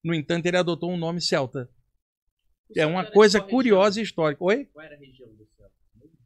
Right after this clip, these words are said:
Speaker 1: Não, os celtas tinham a religião deles mesmo,
Speaker 2: Não,
Speaker 1: cara.
Speaker 2: a região.
Speaker 1: A região?
Speaker 2: É, eles eram
Speaker 1: A Europa, principalmente as Ilhas Britânicas, mas se espalharam por Portugal, França, mas o núcleo principal tava nas Ilhas Britânicas, onde tem várias relíquias,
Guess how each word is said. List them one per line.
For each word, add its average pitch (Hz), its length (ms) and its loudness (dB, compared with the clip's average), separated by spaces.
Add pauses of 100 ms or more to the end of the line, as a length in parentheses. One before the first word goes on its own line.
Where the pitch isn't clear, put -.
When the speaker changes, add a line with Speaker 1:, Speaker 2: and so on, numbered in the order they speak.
(180)
Speaker 1:
Não, 262 260 -2
os 180 160 -4
celtas 208 340 0
tinham 202 200 0
a 190 40 0
religião 196 340 -2
deles 196 300 0
mesmo, 190 320 -8
Speaker 2:
Não, - 100 -12
Speaker 1:
cara. 113 140 -10
Speaker 2:
a - 20 -20
região. 160 540 -18 (140)
Speaker 1:
A 160 80 2
região? 165 600 0
Speaker 2:
É, 110 220 -20
eles - 180 -20
eram 120 200 -20
Speaker 1:
A 175 80 2
Europa, 202 680 2
principalmente 190 640 -4
as 170 140 -2
Ilhas 185 200 -2
Britânicas, 151 580 -4
mas 165 160 -6
se 160 100 -8
espalharam 175 480 -6
por 156 160 -16
Portugal, 147 680 -6
França, 135 800 -8 (260)
mas 135 280 -4
o 185 80 -4
núcleo 175 760 0 (400)
principal 175 680 -4
tava 170 300 -6
nas 147 240 -8
Ilhas 156 240 -8
Britânicas, 131 640 -8
onde 147 180 -4
tem 156 180 -4
várias 165 520 -4
relíquias, 139 840 -6